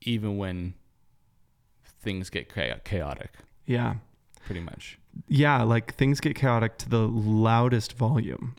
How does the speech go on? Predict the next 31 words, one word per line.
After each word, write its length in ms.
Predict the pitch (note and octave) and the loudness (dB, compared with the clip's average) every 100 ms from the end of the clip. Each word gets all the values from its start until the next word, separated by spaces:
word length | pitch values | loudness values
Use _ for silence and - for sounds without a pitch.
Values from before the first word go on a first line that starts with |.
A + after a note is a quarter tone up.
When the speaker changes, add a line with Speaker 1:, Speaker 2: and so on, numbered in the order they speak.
| - | -6
Speaker 1:
Okay. 220 | F2+ G2 F#2 B2 | -6 -6 -6 -2
Speaker 2:
Like, 320 | A#2+ A2 - - - - | 0 0 -4 -20 -18 2
if 220 | D#3 D3+ C#3+ | 2 2 2
the 140 | D3+ | 4
world 640 | C3 A#2+ B2+ C3+ D#3+ F3+ | 6 6 6 6 6 6
is 120 | E3+ C3+ | 4 2
actually 500 | - B2 - D#3 D3+ C#3 | 2 2 4 4 4 4
being 480 | C#3 C3 A#2 A2 G#2+ | 2 4 4 4 2
decreated 1000 | - A#2+ B2 - B2 G#2+ G#2+ G#2+ A2+ - - - _ _ _ _ _ _ _ _ _ _ - | 2 2 2 0 2 2 2 2 -2 -6 -14 -20 _ _ _ _ _ _ _ _ _ _ -10
Speaker 1:
Okay. 240 | G2 G2+ - | -8 -6 -2
Speaker 2:
and 420 | C3+ C3 C3 C3 | 2 4 4 6
nothing 540 | C3 C#3 - D#3 C#3+ C#3 | 4 2 2 2 2 0
else, 500 | C3 A2+ C3 - - | 0 2 2 -2 -4
including 800 | C#3 A#2+ A2+ - B2+ C3 C#3+ C#3+ | 0 0 0 0 2 4 2 2
the 80 | C3 | 0
tallest 460 | - B2 A#2 B2+ - | 0 0 2 0 0
mountains, 520 | G#2+ G#2+ B2+ B2+ C#3+ | 0 2 0 -2 -2
can 200 | - A2+ | -2 -2
save 400 | A2 - A2+ A2 | 0 0 0 0
me 160 | C3 C3+ | 0 0
from 260 | - A2+ G#2+ | 0 0 2
drowning 480 | A2+ G#2 A2 A#2 A2+ | 0 0 2 2 2
in 80 | A2 | 0
the 120 | A2 | 0
ocean, 460 | A2+ A#2 B2+ D#3 - _ _ _ _ _ _ _ _ _ | -2 0 0 -2 -4 _ _ _ _ _ _ _ _ _
I 100 | A2+ | -2
can 160 | A2+ A2+ | 0 0
still 440 | - - A#2+ A#2 A2 | 0 0 2 2 0
have 220 | A2+ G#2+ | 0 2
no 280 | G#2 G2+ G#2 | 2 2 -2
fear 560 | - - G2+ D#2 A#2+ | -6 -8 -6 -6 -10